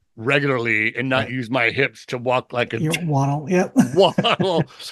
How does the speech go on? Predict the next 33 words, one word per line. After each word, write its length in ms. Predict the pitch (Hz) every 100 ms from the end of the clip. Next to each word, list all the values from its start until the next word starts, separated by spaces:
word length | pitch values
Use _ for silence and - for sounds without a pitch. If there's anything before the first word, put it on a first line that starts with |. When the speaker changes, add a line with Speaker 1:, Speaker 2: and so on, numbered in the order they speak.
| -
Speaker 1:
Um, 380 | 160 160 165 156
my 140 | 160
wife 220 | 170 180 165
will 80 |
go 80 | 147
like, 160 | 131 127
"You're 220 | 131 151
doing 160 | 156 165
the 60 |
walk." 200 | 175 156
I'm 80 | 123
like, 120 | 120
"Yes." 440 | 104 147 123 127 - _ _ _
And 140 | 202
I 60 | 202
look, 300 | 185 254 -
I 100 | 170
see 320 | - - 285
it 120 | 262 -
on 180 | 180 175
video, 460 | 127 294 254 208
and 100 | 202
I'm 80 | 180
like, 220 | 170 165 - - _ _ _ _
"I'm 180 | 180 175
walking 540 | 175 160 190 175 170 190
like 160 | 180 175
a 40 |
normal 340 | 175 226 262 196
person." 320 | 180 139 127
But 200 | 170 -
to 100 | 180
me, 480 | 196 294 262 208